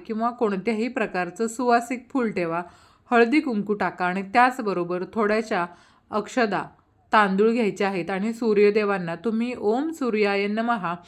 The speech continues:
हा जप करत करत अर्घ्य द्या. त्यानंतर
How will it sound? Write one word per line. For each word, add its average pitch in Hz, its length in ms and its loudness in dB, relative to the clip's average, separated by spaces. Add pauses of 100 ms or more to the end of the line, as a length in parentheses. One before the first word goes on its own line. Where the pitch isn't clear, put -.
(300)
हा 226 280 6
जप 214 360 0
करत 220 200 2 (120)
करत 202 220 0 (140)
अर्घ्य 202 320 0
द्या. 156 180 -4 (440)
त्यानंतर 262 600 4